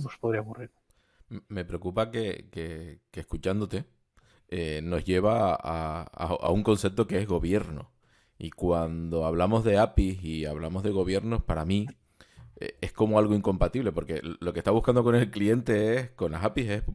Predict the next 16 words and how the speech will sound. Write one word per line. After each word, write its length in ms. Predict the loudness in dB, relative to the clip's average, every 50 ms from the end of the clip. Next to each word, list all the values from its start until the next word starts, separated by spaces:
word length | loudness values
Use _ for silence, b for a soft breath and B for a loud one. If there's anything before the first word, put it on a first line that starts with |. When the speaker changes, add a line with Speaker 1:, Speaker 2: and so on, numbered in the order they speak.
| -8 -10
Speaker 2:
agilidad, 580 | -10 -4 -2 -2 -2 -2 0 0 0 -2 -2 -6 -18 _ _ _ _ _ _ _ _ _ _ _ _ _ _ _ _ _ -8
¿no? 180 | -6 -6 -4
Que 80 | -4 -4
Speaker 1:
Claro. 140 | -2 0 0
Speaker 2:
podamos 680 | 0 0 0 2 4 4 6 6 6 4 4 2 0 0
tener 220 | -2 -2 0 0
una 120 | 0 0 0
agilidad. 420 | 0 0 0 2 0 0 0 -2 -6
Y 100 | -10 -6
cuando 420 | -2 -2 -2 0 0 -2 -2 -2 -2
metemos 320 | -4 -4 -2 0 2 2
la 80 | 2 4
palabra 280 | 6 6 8 8 8 6
gobierno 300 | 4 4 2 2 2 0
entre 220 | 0 0 -4 0
medio, 440 | 2 2 2 4 4 2 2 0